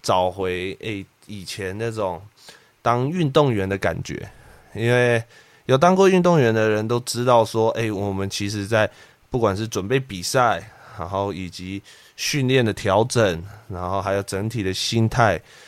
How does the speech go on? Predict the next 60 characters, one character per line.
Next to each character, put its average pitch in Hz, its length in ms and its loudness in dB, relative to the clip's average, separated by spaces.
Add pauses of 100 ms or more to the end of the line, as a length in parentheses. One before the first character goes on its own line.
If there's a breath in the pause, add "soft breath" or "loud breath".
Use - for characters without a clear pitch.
(140 loud breath)
这 123 160 -2
些 123 180 0
其 107 380 -6
实 101 460 -2
对 117 200 2
于 104 60 2
我 101 160 2
们 90 140 -2
来 90 160 0
讲 87 160 -4
都 95 160 -2
是 98 320 -6
有 80 380 -2
一 117 140 -6
定 151 160 0
的 120 140 0
压 107 300 4
力 107 180 -6
的 76 180 -16 (140)
啊， 104 220 -2
要 107 260 0
怎 92 140 -10
么 85 100 -8
在 113 180 -2
这 110 120 -4
些 107 240 -4
压 104 180 0
力 107 140 -2
当 98 240 -2
中， 95 240 -2 (320 loud breath)
然 95 100 2
后 92 80 4
还 92 140 2
要 92 240 4
去 98 580 -4
呈 101 260 -6
现 110 240 -4
出 104 280 -8
最 120 180 0
后 104 300 0 (480 loud breath)
比 92 160 -8
赛 117 200 4
的 95 60 0
一 101 160 0
些 101 400 0
结 101 300 -4
果 104 260 4
啊， 92 260 4
或 98 220 -4
是 92 680 -4
样 98 320 0
子 87 180 -8
啊， - 300 -8
这 98 160 -6
些 92 200 -2
的， 87 120 -4
其 98 200 -8
实 104 100 -2
都 113 180 2
是 117 240 -2